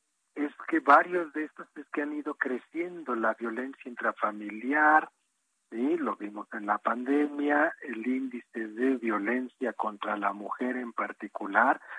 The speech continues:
los feminicidios, entonces todo eso ha ido aumentando y la cuestión es que estos que son de los principales, la salud,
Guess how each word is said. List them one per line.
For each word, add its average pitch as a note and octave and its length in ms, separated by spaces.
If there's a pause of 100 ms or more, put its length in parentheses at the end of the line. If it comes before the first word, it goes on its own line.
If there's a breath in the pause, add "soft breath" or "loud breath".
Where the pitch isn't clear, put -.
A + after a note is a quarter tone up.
(120)
los A2 280
feminicidios, G#2+ 1000
entonces A#2+ 440 (560 loud breath)
todo F3+ 380
eso E3 600
ha - 160
ido D3 180
aumentando B2 920 (260 soft breath)
y C#3 100
la B2+ 180
cuestión E3 560
es E3+ 220
que D3 280
estos F3 380
que C#3 200
son C#3+ 260
de B2+ 120
los G#2+ 200
principales, G#2+ 880 (720 soft breath)
la D3 440
salud, B2 440